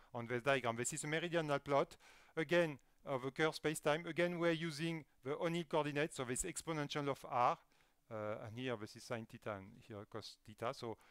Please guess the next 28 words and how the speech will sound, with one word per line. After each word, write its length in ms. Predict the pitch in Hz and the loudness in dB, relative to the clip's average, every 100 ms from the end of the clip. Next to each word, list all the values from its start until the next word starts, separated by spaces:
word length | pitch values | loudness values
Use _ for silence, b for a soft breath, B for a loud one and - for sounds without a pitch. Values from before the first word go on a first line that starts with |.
| b - | b -10
uh, 200 | 107 107 | -8 -6
the 140 | 120 143 | -2 -2
axis 340 | - 156 - | -2 -6 -6
of 140 | 127 | -6
rotation, 600 | 117 - 143 - 123 113 120 b b b | -8 -4 -4 -2 -4 -6 -10 b b b
where 220 | 110 120 117 | -6 -4 -4
the, 500 | 107 107 110 117 101 | -6 -10 -8 -6 -8
uh, 20 | |
Killing 280 | - 127 131 | -8 -8 -6
vector 380 | 117 123 131 117 107 | -6 -6 -2 -2 -2
d 100 | 123 | -6
by 160 | 120 113 | -4 -4
d 140 | 113 | -6
phi 220 | - 117 | -4 -2
is 280 | 110 101 98 | -2 -6 -10
zero, 360 | 123 139 117 - b b b b - | -8 -6 -6 -6 b b b b -12
is, 300 | 110 104 - - | -10 -10 -14 -14
is 120 | 110 | -10
exactly 520 | 110 104 113 - 104 98 | -10 -8 -10 -10 -14 -12
here. 240 | 113 117 185 - _ B B B - | -6 -4 -6 -10 _ B B B -14
So 120 | 120 | -8
this 220 | 117 - | -6 -6
is 100 | 113 | -8
a 80 | 117 | -8
t 200 | - 214 | -4 -4
equal 240 | - 151 | 0 0
constant 500 | - 135 - 127 123 | 0 -6 -4 -4 -4
slice, 580 | - - 117 170 - - | -6 2 2 2 -4 -14